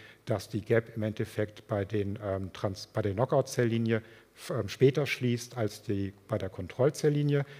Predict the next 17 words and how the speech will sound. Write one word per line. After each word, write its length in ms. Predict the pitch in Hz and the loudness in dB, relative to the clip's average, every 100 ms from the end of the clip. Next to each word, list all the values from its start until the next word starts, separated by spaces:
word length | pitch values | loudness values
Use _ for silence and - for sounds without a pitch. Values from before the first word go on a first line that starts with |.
| - | -6
Wir 100 | - | -4
haben 80 | 104 | -2
einen 180 | 107 98 | -2 0
B-R-D-U-Essay 680 | 107 98 98 123 101 131 117 | 0 0 -2 0 0 0 0
gemacht 340 | 110 110 - | 0 0 -2
und 120 | 104 - | -8 -6
konnten 340 | 104 98 110 | -6 -6 -4
nachweisen, 640 | 98 101 - 98 101 - - - - - | -2 -4 0 2 2 -2 -10 -18 -14 -6
dass 160 | 113 | -2
die 140 | - - | -2 -4
Zellen 420 | - 104 107 110 | 0 2 2 0
auch 220 | 101 - - | -6 -6 -16
signifikant 800 | - 127 - 139 135 123 117 - | 0 0 2 -2 0 2 2 0
weniger 360 | 104 110 104 101 | 0 0 2 -2
proliferieren 800 | - 117 131 160 165 143 147 151 - | 0 2 2 4 2 4 4 2 0
als 260 | 127 - | 0 0
die, 260 | - 123 | -2 0